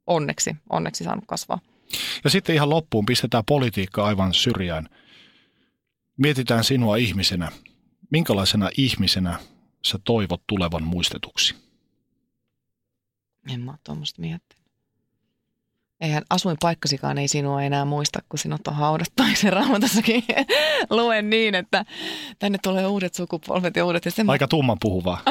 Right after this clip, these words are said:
Speaker 1: <laughs> Joo, mutta en mä ole tuollaista ikinä ajatellut, että... Mutta joo, jos mä ajattelen, mit-, miten niinku lapset mut muistaa, niin, niin, äh, si-, sitä, sitä mä tietysti haluaisin, että, että, että, että lap-, lapset olisi kokenut, että, että äiti, äiti oikeasti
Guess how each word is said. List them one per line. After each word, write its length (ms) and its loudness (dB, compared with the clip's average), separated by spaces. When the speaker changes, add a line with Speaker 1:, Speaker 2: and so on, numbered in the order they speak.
Speaker 1:
<laughs> 220 2
Joo, 140 2
mutta 160 0
en 80 0
mä 120 2
ole 220 2
tuollaista 400 2
ikinä 320 2
ajatellut, 480 2
että... 240 -2
Mutta 240 2
joo, 260 4
jos 140 0
mä 100 2
ajattelen, 380 0
mit-, 240 -2
miten 200 2
niinku 200 2
lapset 380 0
mut 200 -8
muistaa, 480 -8
niin, 300 -2
niin, 180 0
äh, 440 -4
si-, 200 0
sitä, 220 0
sitä 240 0
mä 240 0
tietysti 320 -4
haluaisin, 420 2
että, 140 -4
että, 220 -2
että, 200 -4
että 180 -2
lap-, 300 -2
lapset 260 -2
olisi 160 -2
kokenut, 400 -2
että, 280 -4
että 280 -2
äiti, 320 0
äiti 260 -2
oikeasti 800 0